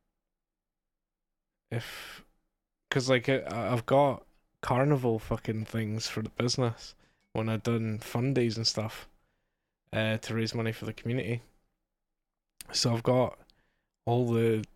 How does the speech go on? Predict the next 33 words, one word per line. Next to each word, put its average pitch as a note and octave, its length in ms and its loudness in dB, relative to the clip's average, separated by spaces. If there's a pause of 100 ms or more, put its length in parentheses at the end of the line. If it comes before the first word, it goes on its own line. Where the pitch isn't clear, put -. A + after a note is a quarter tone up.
(460)
the A#2+ 80 -2
prize B2 440 2
wheel A#2+ 240 4
and G#2+ 100 0
the G#2+ 60 -4
prizes A#2+ 520 2
that A2+ 100 0
I - 40 -4
bought A2+ 360 0
and A2 120 -2
all A2+ 120 2
this A2+ 160 0
kind A2 120 -4
of A2 60 -2
stuff, - 280 -4
like, A2 160 -2
all A2 220 2
kind A2 160 -2
of G#2+ 80 -2
funded A2 380 -2
by A2 300 -2 (600)
my A2+ 140 0
money. A#2 360 0 (100)
So - 180 -2
we A2+ 100 0
could A2 320 -4 (1400)
maybe C3 180 0
do B2 160 2
something A2 380 -2
with G#2+ 100 0
that, B2 240 2
maybe. G#2+ 320 -4
<laughs> - 60 12